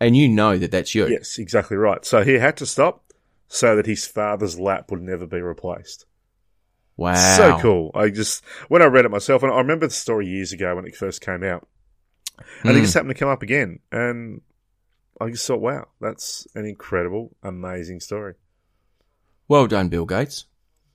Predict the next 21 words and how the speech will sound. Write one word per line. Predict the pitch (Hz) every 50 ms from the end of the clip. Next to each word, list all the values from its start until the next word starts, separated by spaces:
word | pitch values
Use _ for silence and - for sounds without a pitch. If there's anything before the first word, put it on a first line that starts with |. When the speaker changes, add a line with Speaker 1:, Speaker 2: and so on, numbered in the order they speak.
| _ _ -
Speaker 1:
Well | 151 156 156
Speaker 2:
Yeah. | 143 113
Speaker 1:
done. | 117 104 90 85 85 78 _ _ _ _ _ _ _ _ _ _ _ _ _ _ _ _ _
Keeping | - - 160 147 143 143 131
someone's | - 139 123 113 107 104 -
father | - - 110 107 101 98 95
alive. | 90 87 82 80 80 - 226
Speaker 2:
Yeah. | 190 175 139 _ _ _ _ _ _ _ _ _ _ _ _ _ _ _ _ _ _ _ _ _ _ _ -
Speaker 1:
'Cause | - 131 113 107
we, | 139 135 135 139
you | - 135
know, | 95 80 92
we, | 101 104 101 - -
we | - 123
might | 110 90
as | 85 -
well | 82
give | 90 82 -
someone | - 98 92 85
the | 82
credit. | - - 90 95 - -